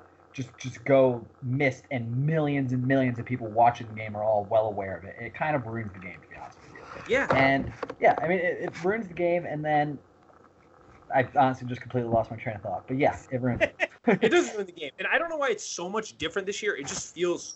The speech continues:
Speaker 2: so much worse. And, yeah, there's, just like offensive line, just like football has a grace period where the first couple weeks are really bad, I'm sure that's the same thing with officiating. It's probably just really bad, but it feels like, I don't remember it being this bad,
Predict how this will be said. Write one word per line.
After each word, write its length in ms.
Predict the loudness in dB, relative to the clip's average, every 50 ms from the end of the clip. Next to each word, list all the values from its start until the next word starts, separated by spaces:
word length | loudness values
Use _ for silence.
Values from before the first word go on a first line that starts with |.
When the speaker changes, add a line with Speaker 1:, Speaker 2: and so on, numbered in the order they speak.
| -18 -18
Speaker 2:
so 320 | -12 -6 -2 0 0 0
much 260 | 0 -2 -6 -10 -8 -4
worse. 360 | -4 -4 -4 -4 -8 -14 -20 _ -20 -20 -6 -2
And, 140 | -2 0 4
yeah, 140 | 4 4 4
there's, 200 | 4 2 0 -4 -8 _ _ -20 -10 -2
just 220 | 0 0 0 2
like 100 | 0 -4 -4
offensive 380 | -4 -4 -4 -6 -8 -10 -6
line, 140 | -2 -2 -2 -2 -4
just 140 | -8 -8 -6
like 120 | -8 -8 -10 _
football 480 | 0 0 0 0 -2 -6 -6 -6 -8 _ _ _ _ _ _
has 180 | -2 -2 -2 -2
a 40 | -4
grace 240 | -4 -2 -2 -2 -2
period 240 | -2 0 0 0 0
where 100 | -2 -6
the 60 | -4
first 260 | -2 -2 -2 -2 -2
couple 160 | -6 -8 -8
weeks 240 | -8 -8 -8 -8 -8
are 40 | -8
really 180 | -8 -8 -8 -8
bad, 300 | -6 -2 0 0 0 0 -4
I'm 60 | -8
sure 200 | -12 -8 -6 -4
that's 320 | -2 -2 -4 -4 -8 -14 -12
the 80 | -12
same 260 | -10 -8 -8 -8 -8
thing 160 | -10 -10 -10 -10
with 100 | -12 -12
officiating. 580 | -14 -18 -16 -14 -10 -6 -2 -2 -2 -2 -4 -8
It's 140 | -12 -18 _ _ _ _
probably 200 | 0 2 2 2
just 100 | 0 -2
really 180 | -6 -6 -6 -4
bad, 240 | -4 -4 -4 -4 -4
but 140 | -6 -6 -6
it 80 | -6 -8
feels 440 | _ -4 -2 -2 -2 -2 -4 -12 _ _ _ _ _ -20 -20 -18 _
like, 160 | -10 -6 -2 2
I 80 | 2 2
don't 100 | 2 2
remember 300 | 2 0 0 -2 -2 -6
it 40 | -6
being 280 | -6 -8 -8 -10 -12 -18 _ _ _ _ -10
this 220 | -8 -8 -8 -8
bad, 400 | -6 -4 -4 -2 -4 -4 -8 -12